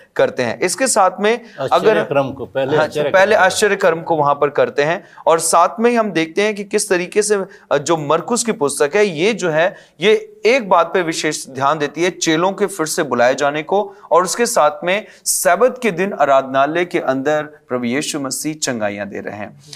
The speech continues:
Speaker 1: इसके साथ में देखिए जब हम इसके और आगे वचन को पढ़ते हैं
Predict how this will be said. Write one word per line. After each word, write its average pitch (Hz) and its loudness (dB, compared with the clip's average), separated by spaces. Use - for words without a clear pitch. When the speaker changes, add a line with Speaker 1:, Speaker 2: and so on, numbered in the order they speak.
Speaker 1:
इसके 320 0
साथ 190 2
में 220 0
देखिए 202 -2
जब 180 -2
हम 202 -2
इसके 208 -4
और 208 2
आगे 143 0
वचन 156 -6
को 160 -2
पढ़ते 113 -2
हैं 160 -4